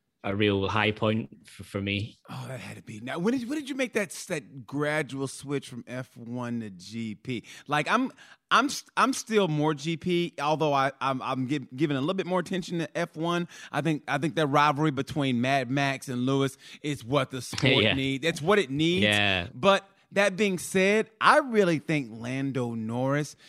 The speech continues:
Speaker 2: and George Russell are the, are the better talents. I think if you put, I think if you put Lando Norris in a better car,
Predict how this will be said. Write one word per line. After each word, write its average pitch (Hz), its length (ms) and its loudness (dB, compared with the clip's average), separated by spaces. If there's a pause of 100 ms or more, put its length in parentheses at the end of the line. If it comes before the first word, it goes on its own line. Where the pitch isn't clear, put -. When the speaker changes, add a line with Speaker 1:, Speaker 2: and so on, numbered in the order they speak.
(240)
Speaker 2:
and 127 240 -4
George 131 300 2
Russell 113 680 0
are 110 160 -4
the, 107 140 -6
are 117 160 -4
the 107 100 -8
better 104 300 -6
talents. 127 600 -6 (300)
I 165 140 2
think 240 240 0
if 160 100 -2
you 240 80 -2
put, 233 300 4
I 170 100 4
think 240 220 0
if 220 40 -6
you 254 80 0
put 247 180 2
Lando 196 300 2
Norris 165 440 0
in 160 80 -2
a 135 80 -2
better 151 260 0
car, 170 460 2